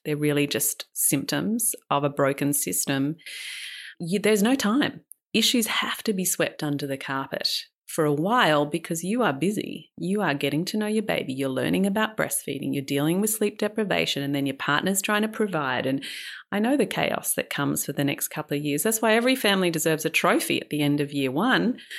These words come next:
and another one at two, and another one at five. And it's big, it's busy, and certain issues will get swept away.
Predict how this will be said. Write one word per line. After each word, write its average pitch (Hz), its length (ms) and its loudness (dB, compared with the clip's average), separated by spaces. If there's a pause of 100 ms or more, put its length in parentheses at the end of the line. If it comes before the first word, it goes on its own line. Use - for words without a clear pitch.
(340)
and 269 140 4
another 330 260 6
one 320 140 8
at 330 160 2
two, 262 320 4
and 156 100 4
another 170 300 4
one 214 160 4
at 254 120 -2
five. 170 420 4
And 165 180 4
it's - 420 0
big, 190 380 0
it's 165 220 -4 (240)
busy, 269 480 4
and 165 580 0 (680)
certain - 300 2
issues 175 300 0
will 175 140 0
get 185 180 0
swept - 320 -2
away. 185 480 2